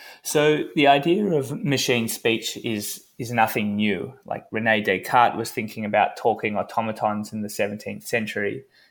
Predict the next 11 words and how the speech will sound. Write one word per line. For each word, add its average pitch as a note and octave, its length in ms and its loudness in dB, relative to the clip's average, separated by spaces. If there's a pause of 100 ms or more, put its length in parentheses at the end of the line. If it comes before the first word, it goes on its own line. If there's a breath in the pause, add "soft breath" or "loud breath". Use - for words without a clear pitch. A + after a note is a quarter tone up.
and A#2+ 140 2
Alan A#2 260 4
Turing A2 420 0
basically G#2+ 600 0
ushered A2+ 340 -2
in G#2+ 120 -4
the G2+ 80 -6
digital G#2 420 -2
age F#2 540 2
by G#2+ 180 4
imagining G#2 720 -4